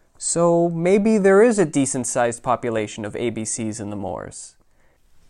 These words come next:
Maybe the beast is a once thought to be extinct feline, with a small population of creatures that survived past extinction. But on the other hand, the climate of Bodmin Moor,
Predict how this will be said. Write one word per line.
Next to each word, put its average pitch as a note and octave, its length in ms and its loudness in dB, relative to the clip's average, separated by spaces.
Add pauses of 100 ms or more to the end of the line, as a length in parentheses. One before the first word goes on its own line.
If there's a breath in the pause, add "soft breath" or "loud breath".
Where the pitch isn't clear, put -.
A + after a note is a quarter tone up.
(200)
Maybe D3+ 260 4
the D#3 100 -2
beast D3 380 0
is C#3+ 160 -2
a B2+ 80 2
once B2+ 400 0
thought - 480 2
to - 80 -6
be C#3+ 220 0
extinct G3 600 -2
feline, C2 680 -10 (540 soft breath)
with C3 140 -6
a C3 80 2
small C3+ 300 2
population C3+ 600 0
of B2 120 -10
creatures C#3 480 -2
that A2+ 180 -2
survived C3 520 0
past A#3+ 360 2
extinction. - 580 -12 (760)
But E3 100 4
on G#3+ 120 8
the G3+ 80 8
other F#3+ 180 6
hand, D#3 560 0
the D3 80 -4
climate B3 500 4
of - 80 4
Bodmin A#2 380 4
Moor, A2 440 -4